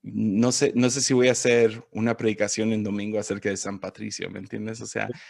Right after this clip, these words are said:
a lo mejor está chido tenerlo como en,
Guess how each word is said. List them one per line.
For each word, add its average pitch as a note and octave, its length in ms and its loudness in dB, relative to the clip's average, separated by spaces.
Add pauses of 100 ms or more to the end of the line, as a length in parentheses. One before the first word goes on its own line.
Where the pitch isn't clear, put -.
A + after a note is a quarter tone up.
(120)
a - 80 -6
lo A#2+ 100 0
mejor C#3 300 0
está C3+ 180 2
chido C3 320 0
tenerlo A#2 720 2
como G#2+ 240 0
en, G#2 400 -4